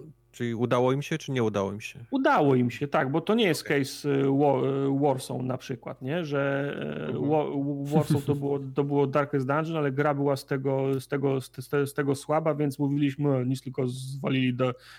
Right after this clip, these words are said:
Speaker 2: Darkest Dungeon”. Nie, tutaj
Speaker 1: Mhm.
Speaker 2: w Deep Sky, w Deep Sky The Relics się faktycznie udało, ta gra ma, ma wartość, ma content, ma loop, więc jest, y, wie-, więc, wie-, wie-, wie-, więc, y, więc opinia jest w ka-, w kategorii: „O, wykorzystali fajny,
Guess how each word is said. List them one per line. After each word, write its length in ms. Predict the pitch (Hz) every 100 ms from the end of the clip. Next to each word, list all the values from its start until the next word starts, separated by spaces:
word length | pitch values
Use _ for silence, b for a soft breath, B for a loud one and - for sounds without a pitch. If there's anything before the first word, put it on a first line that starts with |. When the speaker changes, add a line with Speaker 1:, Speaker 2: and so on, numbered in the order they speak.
| B
Speaker 2:
Darkest 480 | 139 131 131 - 127
Dungeon”. 440 | 127 117 113 160
Nie, 160 | 208 127
tutaj 240 | 226 247
Speaker 1:
Mhm. 140 | 254 180
Speaker 2:
w 20 |
Deep 100 | 220
Sky, 400 | 220 196 190 185
w 60 | 165
Deep 140 | 190
Sky 160 | - 170
The 100 | 165
Relics 260 | 175 170 -
się 120 | 156
faktycznie 460 | 147 - 160 156
udało, 400 | 143 147 127 143
ta 140 | 165 139
gra 200 | 151 143
ma, 380 | 143 147 139 135
ma 220 | 135 139
wartość, 720 | 135 123 120 - 165 170 -
ma 180 | 135 139
content, 520 | - 131 127 156 160
ma 140 | 135 131
loop, 320 | 131 202 - _ _ _ _ b b b b _
więc 260 | 156 180 -
jest, 320 | 185 185 -
y, 140 | 190 180
wie-, 180 | 175 170
więc, 220 | 170 170
wie-, 180 | 180 175
wie-, 140 | 180 202 175
wie-, 140 | 165
więc, 260 | 170 170 165
y, 200 | 165 160
więc 160 | 160
opinia 300 | 147 175 165
jest 140 | 156 -
w 100 | -
ka-, 300 | 151 147 151
w 100 | 151
kategorii: 500 | 151 147 151 151 143
„O, 280 | 139 - - _ _
wykorzystali 680 | 147 135 151 139 139 160 143
fajny, 640 | 139 147 143 135 135 131